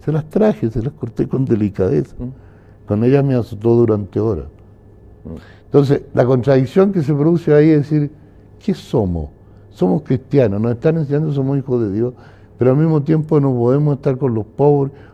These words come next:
Speaker 1: o con estos porque son comunistas o no sé qué cosa. Entonces, veo por casualidad Roma Ciudad Abierta, porque vamos a la matiné con una tía mía, la tía Teresa, que íbamos siempre al cine, y, y veo entonces que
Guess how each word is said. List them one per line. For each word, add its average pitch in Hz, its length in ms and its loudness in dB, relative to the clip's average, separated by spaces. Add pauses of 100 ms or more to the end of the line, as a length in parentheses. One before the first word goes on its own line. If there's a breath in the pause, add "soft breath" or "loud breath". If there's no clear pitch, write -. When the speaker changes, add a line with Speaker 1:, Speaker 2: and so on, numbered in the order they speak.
Speaker 1:
o 104 140 -2
con 104 180 0
estos 139 260 -2
porque 104 140 -6
son 117 200 -6
comunistas 113 720 -4
o 107 40 -6
no 98 100 -8
sé 95 160 -10
qué 90 160 -10
cosa. - 160 -14 (460 soft breath)
Entonces, 120 340 -8
veo 156 400 2
por 135 180 -2
casualidad 113 540 0
Roma 139 320 0
Ciudad 123 300 -2
Abierta, 120 500 -4 (380 soft breath)
porque 82 180 -6
vamos 110 260 2
a 120 40 2
la 120 100 2
matiné 110 540 -2 (480 soft breath)
con 98 140 -4
una 95 160 0
tía 107 280 2
mía, 113 240 2
la 110 120 -2
tía 98 200 0
Teresa, 104 500 -4 (320 soft breath)
que 101 120 -4
íbamos 98 200 -2
siempre 101 360 -4
al 92 80 -4
cine, 113 400 -4 (760 soft breath)
y, - 140 -20 (280)
y - 20 6
veo 165 420 8
entonces 139 520 -2
que 123 200 -4